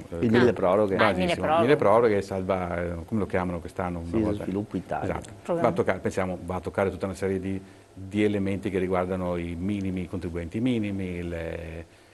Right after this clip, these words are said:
Speaker 1: eh, la detassazione per i primi tre anni di assunzione del personale, i bonus bebè, il, eh, gli ottanta euro che vengono riconfermati, cioè, c'è una montagna di, di, di, di provvedimenti.
Speaker 3: Poi ci saranno gli attuativi per
Speaker 1: La
Speaker 3: usare.
Speaker 1: sa-,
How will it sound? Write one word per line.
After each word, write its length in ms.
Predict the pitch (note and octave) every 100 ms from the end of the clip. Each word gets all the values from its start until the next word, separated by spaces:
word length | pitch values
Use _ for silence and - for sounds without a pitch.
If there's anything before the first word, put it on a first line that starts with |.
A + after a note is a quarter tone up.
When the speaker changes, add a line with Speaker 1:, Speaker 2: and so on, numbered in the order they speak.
| _ -
Speaker 1:
eh, 220 | F#2 F2+
la 80 | F#2+
detassazione 600 | F#2+ G2 F#2+ - G#2+ F#2+
per 100 | F#2+
i 40 |
primi 200 | F#2+ G2
tre 120 | F#2 F#2
anni 140 | F2
di 40 | E2+
assunzione 460 | - F#2 - F2+
del 140 | E2 D#2+
personale, 580 | E2+ A#2+ B2+ A#2+ G2 F2+
i 40 |
bonus 380 | F2 F2 E2 -
bebè, 500 | A2 G#2+ B2 A#2 -
il, 240 | F#2 F2
eh, 520 | F2 F2 F2 F2 E2+ F2
gli 80 | F#2
ottanta 420 | F#2 F2+ E2+ F2
euro 220 | F2 E2+
che 100 | E2+
vengono 220 | F2 D#2+
riconfermati, 600 | E2 - F2 B2+ B2+ - F3+
cioè, 120 | -
c'è 100 | E3
una 80 | A#2
montagna 340 | G#2+ A2+ A2+
di, 180 | G2 F#2
di, 220 | F#2 F2
di, 140 | F#2 F#2+ -
di 60 | G2
provvedimenti. 540 | G#2+ G#2 C#3 G#2 F#2+ E2+
Speaker 3:
Poi 140 | C#3
ci 60 | C#3+
saranno 280 | F#3 G3
gli 60 | F3+
attuativi 600 | F3 F#3 E3+ E3+ E3+ D#3
per 140 | D3+
Speaker 1:
La 400 | A2+ B2 B2 A2 -
Speaker 3:
usare. 0 |
Speaker 1:
sa-, 240 | -